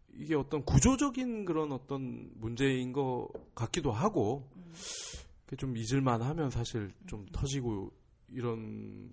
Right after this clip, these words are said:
Speaker 1: 측면이 있어서
Speaker 2: 음.
Speaker 1: 이 어떻게 뭐 이거를 좀 근본적으로 차단하기는 어려운 건가요?
Speaker 2: 근본적으로 차단을 하려면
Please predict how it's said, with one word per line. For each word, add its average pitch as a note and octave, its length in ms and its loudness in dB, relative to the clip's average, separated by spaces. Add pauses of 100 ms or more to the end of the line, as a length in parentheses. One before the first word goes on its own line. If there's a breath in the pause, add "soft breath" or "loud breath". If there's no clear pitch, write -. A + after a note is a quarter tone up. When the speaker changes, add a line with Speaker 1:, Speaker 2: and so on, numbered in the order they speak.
Speaker 1:
측면이 C#3+ 340 -2
있어서 G#2 680 -2
Speaker 2:
음. F3 220 -18 (1040 loud breath)
Speaker 1:
이 D3+ 380 -4 (160)
어떻게 B2 260 0
뭐 C3+ 120 2
이거를 C3+ 540 -2 (240)
좀 A#2 360 -8 (160)
근본적으로 A#2+ 960 4 (100)
차단하기는 D#3+ 880 -4
어려운 A#2+ 280 4
건가요? F#2 320 -10 (400)
Speaker 2:
근본적으로 A3+ 640 0
차단을 A3 420 -4
하려면 F3 720 -2